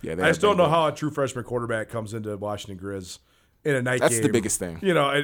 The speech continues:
Speaker 2: I just don't
Speaker 1: Under
Speaker 2: know how
Speaker 1: the
Speaker 2: they,
Speaker 1: lights.
Speaker 2: I, I, don't know, I just don't know how you, I, how they do that, especially with, if he had a little security blanket with their all-conference running back. But if he's banged up and or
Speaker 1: Yeah.
Speaker 2: out, that it, it just, it just kills him.
Speaker 1: Yeah.
Speaker 2: To me, though, I think all eyes gotta be on that game in Bozeman, because I think the winner of that game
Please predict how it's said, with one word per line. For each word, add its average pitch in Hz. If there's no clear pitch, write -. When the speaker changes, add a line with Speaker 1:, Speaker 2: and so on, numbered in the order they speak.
Speaker 2:
I 151
just 147
don't 156
Speaker 1:
Under 175
Speaker 2:
know 160
how 127
Speaker 1:
the 120
Speaker 2:
they, 117
Speaker 1:
lights. 160
Speaker 2:
I, 190
I, -
don't 185
know, 165
I 170
just 175
don't 175
know 156
how 143
you, 139
I, 131
how 123
they 127
do 120
that, 104
especially 190
with, -
if 170
he 202
had 214
a 208
little 190
security 170
blanket 190
with 160
their 147
all-conference 151
running 156
back. 170
But 147
if 123
he's 190
banged 170
up 170
and 165
or 151
Speaker 1:
Yeah. 139
Speaker 2:
out, 185
that 151
it, 143
it 143
just, 123
it 139
just 113
kills 90
him. 78
Speaker 1:
Yeah. -
Speaker 2:
To 156
me, 220
though, 226
I 185
think 180
all 170
eyes 151
gotta 143
be 131
on 120
that 110
game 113
in 95
Bozeman, 90
because 95
I 135
think 147
the 127
winner 202
of 190
that 180
game 185